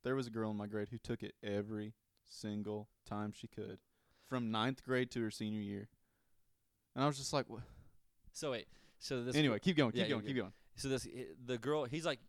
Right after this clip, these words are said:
Speaker 2: "I'm an alpha male. I want you to
Speaker 1: Right.
Speaker 2: understand who you're dealing with." She's like, "Okay, well, uh, I just let you know. S-, I know speaking to girls is tough and you get scared,
Speaker 1: <laughs>
Speaker 2: but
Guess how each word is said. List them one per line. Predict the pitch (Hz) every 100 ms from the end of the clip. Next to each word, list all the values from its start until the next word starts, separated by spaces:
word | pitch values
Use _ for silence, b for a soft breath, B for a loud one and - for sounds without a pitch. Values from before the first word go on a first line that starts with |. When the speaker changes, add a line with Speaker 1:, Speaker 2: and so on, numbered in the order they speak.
| -
Speaker 2:
"I'm | 135 143
an | 143
alpha | 131 131
male. | 127 123
I | 120
want | 117 113
you |
to | 104
Speaker 1:
Right. |
Speaker 2:
understand | 92 98 113
who | 117
you're | 110
dealing | 104 104 104
with." | 104 -
She's | - 127
like, | 127 117
"Okay, | 131 - 131
well, | 113 117 117 113 110 - -
uh, | 110 107 -
I | 110
just | 110 139
let | -
you | 170
know. | 123 120 _ -
S-, | -
I | 104 107
know | 107 101 120
speaking | - 113 131
to |
girls | 131 143
is | 165
tough | - 147 139 -
and | 110
you |
get | 117 165
scared, | - 349 320 226 190 -
Speaker 1:
<laughs> | 156 - 139 - 147 117
Speaker 2:
but | 113 110